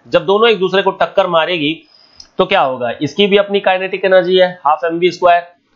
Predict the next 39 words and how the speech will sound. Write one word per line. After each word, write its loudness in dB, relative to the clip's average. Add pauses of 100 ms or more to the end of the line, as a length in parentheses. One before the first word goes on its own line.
(320)
इसकी 0
भी 0
अपनी -2
kinetic -2
energy 2
है 4 (140)
हाफ 0
एम -2
वी 2
स्क्वायर। 2 (640)
ये 2
कुछ -4
वी 2
वन 2
है, 4
ये 0
कुछ -6
वी 2
टू 2
है। 2
दोनों 2
आपस -2
में -2
जब -2
टक्कर 0
मारेंगी -2 (640)
तो 2
दोनों 4 (120)
एक -2
दूसरे 2
के -4
साथ 0 (160)
एनर्जी 2
का 2 (140)
exchange -2
कर 2
रही -2
होंगी। -2 (880)
इस 0